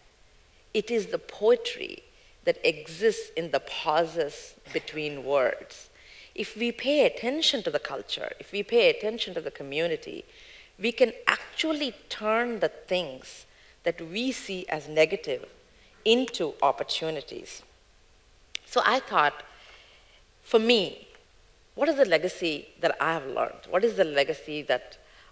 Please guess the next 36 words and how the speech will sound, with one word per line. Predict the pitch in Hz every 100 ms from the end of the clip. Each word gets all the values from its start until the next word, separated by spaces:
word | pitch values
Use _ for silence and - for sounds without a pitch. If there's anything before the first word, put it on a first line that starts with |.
| -
I | 160 175
feel | - 156 147
my | 143
forefathers | 156 - 139 - 131 107 117 -
have | 117 - - -
left | 123 117 -
for | - 143
me? | 156 139 - - - - - - -
So | 330
I |
started | 285 285 277 208
looking | 185 202 269 247 226
at | 170 151
the | 151
life | 143 156 151
around | 127 143 143
me. | 135
Instead | 160 - 151
of |
some | - 180
business | 175 160 165 156
books, | - 151 147 -
instead | 147 -
of | 127
something, | - 156 156 147 147 - - - -
I | 269
started | 330 339 254
looking | 233 240
at |
the | 220
people | 185 165 160
I | 139
care | - 127
about. | 127 - - - - _ _ - -
And | 160 -
I | 165 170 175